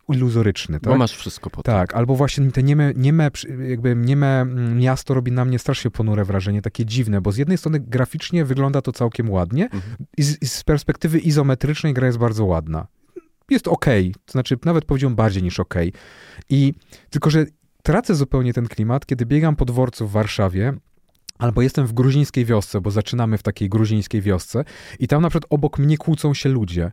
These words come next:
Speaker 1: i tego nie słychać. Jeżeli nie wejdziesz w interakcję i ni-, kamera się wtedy nie zbliży i się włączy taka cutscenka, to do tego momentu ci ludzie po prostu jak, nie wiem, jak aktorzy z kina niemego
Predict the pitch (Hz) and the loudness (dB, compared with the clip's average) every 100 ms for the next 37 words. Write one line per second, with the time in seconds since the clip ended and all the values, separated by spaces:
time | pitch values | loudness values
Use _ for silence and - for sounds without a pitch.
0 | - - - - - 147 147 175 - 247 | -8 -20 -12 -8 0 2 4 2 2 0
1 | - 95 - - _ _ - 123 139 135 | 0 -2 -4 -18 _ _ 0 2 4 4
2 | 135 135 156 147 - 131 135 139 160 - | 2 2 2 0 0 -2 2 2 0 -2
3 | 104 98 113 113 110 123 127 120 123 - | -2 -2 -2 -4 -2 0 0 0 -2 -2
4 | 117 120 117 98 104 190 247 104 92 87 | -2 0 0 -2 0 4 4 2 0 -2
5 | - - - - 131 104 123 147 - 131 | -8 -20 -8 -2 -2 0 2 2 0 -2
6 | 110 104 104 - - 170 110 - 123 - | -2 -2 -4 -4 -2 0 0 -4 -6 -10
7 | - 131 135 180 185 160 131 135 151 180 | -4 0 2 2 2 2 2 0 0 -2
8 | 143 139 151 135 131 - 143 135 - 127 | -2 0 0 0 -2 0 0 0 0 0
9 | 101 104 - 127 - - 131 123 123 120 | 2 0 -2 -8 -2 0 2 2 0 0
10 | - - - - 143 110 98 95 90 85 | -4 -10 -10 -2 2 4 2 2 2 0
11 | 90 | -2